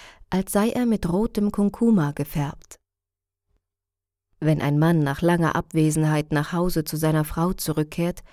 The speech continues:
schmückt er das Gesicht seiner Frau mit rotem Kurkuma. Auf diese Weise schmückte der lang wartende Vollmond der Sharati-Jahreszeit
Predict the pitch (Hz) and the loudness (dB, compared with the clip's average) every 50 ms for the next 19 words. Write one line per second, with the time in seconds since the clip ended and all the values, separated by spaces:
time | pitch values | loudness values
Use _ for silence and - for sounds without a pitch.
0 | - - - - - _ - - - 202 208 247 - - - - 254 254 - 233 | -20 -20 -20 -20 -20 _ -14 -4 0 0 0 0 -2 -6 -6 -4 -4 -2 -2 -2
1 | 220 - - 175 160 165 180 208 - - - - 190 160 160 160 156 - - 156 | -4 -2 -2 -2 2 2 0 0 0 -4 -2 0 2 2 2 0 0 -2 -2 0
2 | 156 160 170 190 202 196 180 - 165 156 165 170 185 - - 180 180 - 190 185 | 0 2 2 2 2 0 0 0 0 0 0 0 0 0 -2 -2 -2 -2 -4 -4
3 | - - 185 160 147 143 135 143 165 165 - _ _ _ _ _ _ _ _ _ | -2 0 0 2 2 0 -2 -4 -8 -14 -18 _ _ _ _ _ _ _ _ _
4 | _ _ _ _ _ _ _ _ _ _ - 175 175 - - 208 220 220 - 247 | _ _ _ _ _ _ _ _ _ _ -4 -4 -2 0 0 0 2 4 4 6
5 | 214 190 180 180 175 160 - 147 - - _ - - - 190 175 170 - - - | 6 6 6 4 4 2 0 -4 -6 -6 _ -10 -4 0 0 0 0 -2 -4 -6
6 | - 208 208 190 165 156 156 156 165 190 185 160 156 156 160 165 - - 170 151 | -6 -4 0 0 2 2 4 4 2 2 2 2 2 2 0 -2 -2 0 0 2
7 | 151 147 - - 170 165 165 165 160 156 160 170 185 196 - - - 147 143 - | 0 0 0 0 2 2 2 2 2 2 0 0 -2 -4 -6 -6 -6 -4 -4 -4
8 | - 180 160 160 170 175 170 - - 185 175 175 165 170 170 175 175 - - - | -2 -2 -2 0 -2 -4 -4 -2 -2 0 0 2 0 0 0 -2 -6 -6 -4 -4
9 | 180 180 180 180 - | -2 -2 -2 -4 -6